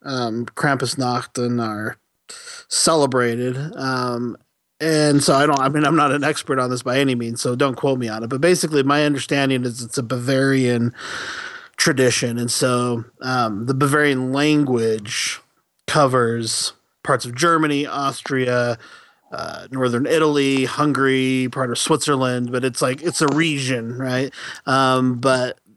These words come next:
as far as I know, Krampusnachten are, it's primarily, um,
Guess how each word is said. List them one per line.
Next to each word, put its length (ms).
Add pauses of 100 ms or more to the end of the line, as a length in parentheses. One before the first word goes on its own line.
as 200
far 160
as 100
I 100
know, 800
Krampusnachten 1120
are, 400
it's 260
primarily, 920
um, 460